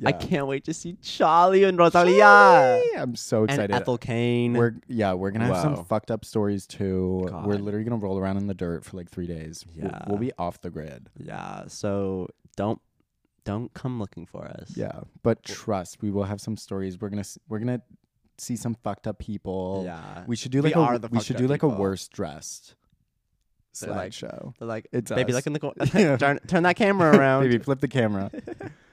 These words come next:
Speaker 2: Um, but yeah, it's gonna be a tale for the ages. Let me tell
Speaker 1: Yeah.
Speaker 2: ya.
Speaker 1: That is huge.
Speaker 2: Um, but yeah, I literally bought my ticket last week as, or literally this week as well.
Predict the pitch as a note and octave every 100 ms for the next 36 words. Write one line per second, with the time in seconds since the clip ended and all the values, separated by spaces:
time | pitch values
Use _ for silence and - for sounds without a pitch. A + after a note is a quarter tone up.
0 | _ _ _ A#2 A2+ A2 A2 G#2+ - A2
1 | G2+ F#2+ F2 - A2 G#2 A2 A2+ A#2 A#2
2 | A#2+ - G#2 - - F#2 F#2 F2+ F#2+ F2+
3 | F2 F2+ E2+ D#2+ D#2 D#2+ - - - -
4 | D#2 C2+ C#2+ D#2 F2 F2 E2 E2 _ _
5 | G2+ F#2+ F#2+ F2+ E2+ F2 E2 D#2 D#2 D#2+
6 | - G#2 G#2 G2+ G2 G#2 G#2 G2 F#2+ F#2
7 | G2 G2+ G2 F#2 F#2 - G2 F2 F2+ -
8 | F#2+ - F2+ F2 _ _ G#2+ G#2+ F#2 -
9 | _ _ _ - A2 C#3+ A#2+ F#2 G#2 -
10 | F#2+ F2+ F#2 - G2 A2+ D#2+ D2+